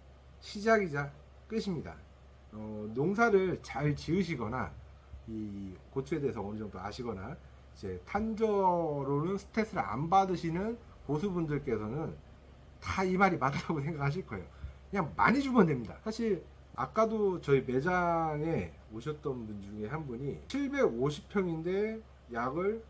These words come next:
삼백오십이었나 사백이었나, 하여간 그 정도 약이면, 약만 달라고 하시더라고요. 심지어, 어, 노지가 아니고 하우스였거든요.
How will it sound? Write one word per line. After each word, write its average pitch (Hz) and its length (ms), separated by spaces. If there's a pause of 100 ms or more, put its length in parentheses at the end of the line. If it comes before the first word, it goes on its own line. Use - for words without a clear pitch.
(520)
삼백오십이었나 196 920
사백이었나, 208 580
하여간 196 300 (260)
그 175 100
정도 247 300
약이면, 139 560 (380)
약만 156 300
달라고 113 380
하시더라고요. 120 520 (280)
심지어, 226 560 (580)
어, 107 300
노지가 170 400
아니고 113 280
하우스였거든요. 170 800